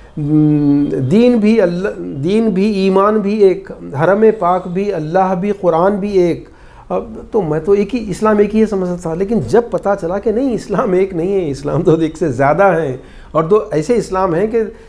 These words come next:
या तो आपको इधर रहना है या उधर रहना है। फिर उसके बाद जब मज़ीद पढ़ा, पढ़ते गए हम, मुल-, मिलते गए लोगों से, तो पता चला कि नहीं, इस्लाम कई हैं। हनफी इस्लाम है, शाफ़ई इस्लाम है,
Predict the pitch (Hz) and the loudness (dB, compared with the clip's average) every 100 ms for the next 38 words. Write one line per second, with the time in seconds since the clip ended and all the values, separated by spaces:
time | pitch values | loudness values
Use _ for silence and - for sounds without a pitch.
0 | - 139 175 214 208 202 170 196 202 208 | -4 -2 2 2 2 2 2 2 0 0
1 | 208 220 180 185 175 160 151 131 123 - | 2 2 2 0 0 0 -2 -4 -6 -12
2 | - - - 254 262 214 208 226 220 151 | -20 -10 -2 0 0 0 0 -2 -4 -4
3 | 139 165 233 - - 151 202 196 190 185 | -6 -6 -8 -10 -12 -8 -8 -8 -10 -4
4 | 214 175 175 175 180 170 165 170 175 180 | -2 -2 -2 0 0 2 0 -2 -8 -6
5 | 165 208 165 160 185 202 185 175 156 165 | 0 0 0 -2 2 2 2 0 -2 -2
6 | 160 135 135 - - - 226 214 214 208 | -2 -4 -4 -12 -20 -4 -4 -2 -4 -2
7 | 214 220 220 233 196 - 196 208 - 175 | -2 0 0 2 0 0 0 0 0 0
8 | 202 196 170 151 147 147 - - 113 170 | 2 2 2 4 2 -2 -10 -6 0 2
9 | 180 170 139 135 135 120 131 131 135 143 | 0 -6 -8 -6 -4 -4 -2 -4 0 0
10 | 151 160 156 151 139 127 127 131 120 131 | 0 -2 -2 -2 -6 -4 -4 -2 -2 -4
11 | 135 | -4